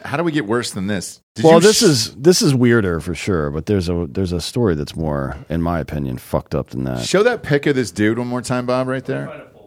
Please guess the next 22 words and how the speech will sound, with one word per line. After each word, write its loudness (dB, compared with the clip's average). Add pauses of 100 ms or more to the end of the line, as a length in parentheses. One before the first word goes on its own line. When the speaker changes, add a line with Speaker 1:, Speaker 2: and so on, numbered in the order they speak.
(180)
Speaker 1:
Why, -2
yeah, 6
why 2
is -4
it -6
just, -4
uh, 0
like -2
a 2
Home -2
Improvement -4
pic, -6
like -8
he's -6
the -6
neighbor -4
just -16
peeking -12
above -8
the -16
fence -14
there? -16